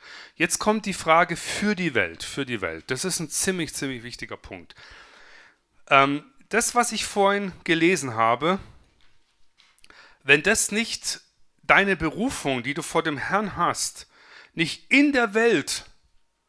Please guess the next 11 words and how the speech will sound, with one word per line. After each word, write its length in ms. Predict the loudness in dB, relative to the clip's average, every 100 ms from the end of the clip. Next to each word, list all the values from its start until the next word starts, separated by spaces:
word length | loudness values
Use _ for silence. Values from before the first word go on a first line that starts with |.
| _ _
aktiviert 840 | 4 4 4 0 -2 2 2 2 0
wird 420 | -2 -2 -8 -12 -16 _ -20 _ _ _
und 440 | -2 -2 -2 -6 0
du 360 | 4 4 2 -2
gebrauchst, 960 | -2 0 4 6 8 4 0 -4 -6 -14 -18 _ -20 _ _ _ _ _
wird 200 | -4 0
dein 140 | -2
Leben 460 | 0 -2 -2 -6 -8 -10
luschig 400 | -8 -4 -4 -4
werden. 380 | -6 -6 -10 -18 -20 _ _ _ _ _ -20 -20 -20 -20 -20 -20 _
Ähm, 420 | 0 0 0 -6